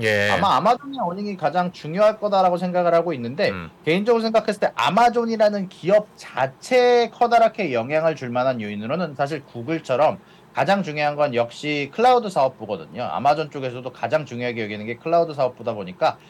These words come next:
Speaker 2: 이쪽이 제일 중요하게 이제 주가는, 주가의 향방은 소매 판매 데이터 이런 것보다도 아까 말씀드렸다시피 좀,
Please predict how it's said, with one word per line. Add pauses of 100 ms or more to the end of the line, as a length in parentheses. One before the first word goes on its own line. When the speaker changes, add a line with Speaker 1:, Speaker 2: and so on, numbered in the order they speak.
(200)
Speaker 2:
이쪽이
제일
중요하게
이제
주가는,
주가의
향방은 (200)
소매
판매
데이터
이런
것보다도 (220)
아까
말씀드렸다시피
좀,